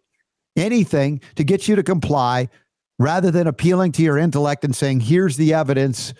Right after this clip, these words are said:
And in freedom, we think you'll choose this 'cause this is the best way to go." They won't do it because they can't do it.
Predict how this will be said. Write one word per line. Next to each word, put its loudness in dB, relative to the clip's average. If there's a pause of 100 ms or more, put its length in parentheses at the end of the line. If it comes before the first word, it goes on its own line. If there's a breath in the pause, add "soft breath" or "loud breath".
(260 soft breath)
And -2
in -2
freedom, -2
we 2
think -2
you'll -2
choose -2
this -2
'cause -2
this -6
is -10
the -4
best -4
way 0
to 0
go." -2 (380 soft breath)
They 0
won't 0
do 2
it -2 (160)
because -2
they -2
can't -2
do 2
it. -6